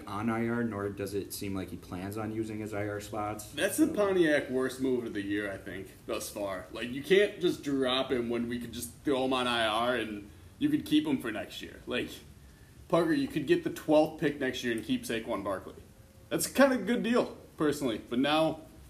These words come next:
Speaker 2: now, uh, Kevin's gonna take that strategy. I didn't even think of it, so I am, I, I applaud Kevin for his – his, his slyness, as I did in the, in the group chat, or in the text chat.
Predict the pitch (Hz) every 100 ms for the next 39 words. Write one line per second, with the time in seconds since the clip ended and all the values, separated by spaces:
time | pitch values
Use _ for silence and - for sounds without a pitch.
0 | - - - 127 131 143 151 147 147 -
1 | - 160 151 131 120 110 110 107 101 123
2 | 110 107 123 226 277 196 - 156 147 117
3 | - 135 131 165 185 175 135 120 - 135
4 | 147 139 131 127 110 - - - 139 -
5 | 160 160 143 - 127 120 113 117 120 110
6 | 104 - - - - - - - 127 110
7 | - - 117 98 - - 117 120 123 117
8 | 104 101 104 101 104 110 107 101 98 95
9 | - - 104 101 110 107 - 90 87 -
10 | - - - 101 98 98 - - - -
11 | - - 101 - 90 90